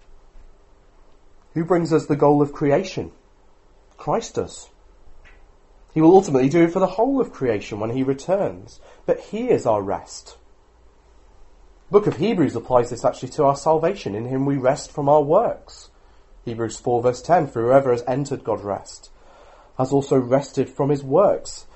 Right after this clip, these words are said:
as God did from his." So actually it's a reminder that we, we don't need to work for our salvation. Actually, it's a gift from Christ.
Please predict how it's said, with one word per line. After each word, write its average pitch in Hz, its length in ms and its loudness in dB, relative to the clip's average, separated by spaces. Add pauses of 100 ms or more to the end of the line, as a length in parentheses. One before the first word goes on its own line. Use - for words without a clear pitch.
(280)
as 117 160 -4
God 120 240 0
did 107 180 -2
from 107 220 -8
his." 123 560 -8 (1400)
So - 160 -16
actually 202 300 -2
it's - 120 -10
a 131 60 -4
reminder 127 400 -2
that 117 200 -4
we, 131 180 -4
we 135 120 -8
don't 139 180 -2
need 135 160 -4
to 139 100 -4
work 147 420 2
for 139 160 -2
our 139 100 2
salvation. 143 560 -6
Actually, 131 300 -8
it's - 140 -12
a 147 40 -4
gift - 560 -14 (800)
from 139 240 -8
Christ. - 640 -6